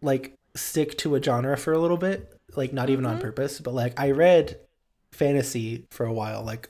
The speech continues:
Speaker 1: I did the Alana series, um,
Speaker 2: Mm-hmm.
Speaker 1: early in the summer.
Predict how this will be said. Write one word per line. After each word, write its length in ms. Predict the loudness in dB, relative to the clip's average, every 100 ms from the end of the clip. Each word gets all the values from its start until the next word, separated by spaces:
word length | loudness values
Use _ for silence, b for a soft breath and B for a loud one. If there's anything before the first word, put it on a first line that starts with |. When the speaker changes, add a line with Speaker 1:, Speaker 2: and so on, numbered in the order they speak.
| -8
Speaker 1:
I 80 |
did 400 | 0 0 0 -4 B B B B -10
the 160 | -6
Alana 420 | -4 -4 -2 -2 -4
series, 500 | -8 -10 -12 -16 -20 _ _ _ _
um, 300 | -6 -6 -6
Speaker 2:
Mm-hmm. 400 | -6 -6 -8 -6
Speaker 1:
early 180 | -4 -4
in 80 | -6
the 80 | -8
summer. 380 | -8 -10 -12